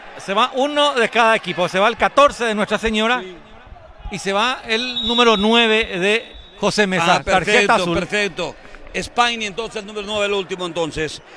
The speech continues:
Speaker 2: Señoras, señores, dos, dos descalificados entonces.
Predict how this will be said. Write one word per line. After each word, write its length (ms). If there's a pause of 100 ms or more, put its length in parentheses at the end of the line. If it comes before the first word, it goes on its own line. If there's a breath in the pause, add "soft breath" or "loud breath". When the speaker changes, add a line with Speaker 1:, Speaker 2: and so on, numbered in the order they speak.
Speaker 2:
Señoras, 520
señores, 480 (320)
dos, 180 (300)
dos 400
descalificados 640
entonces. 540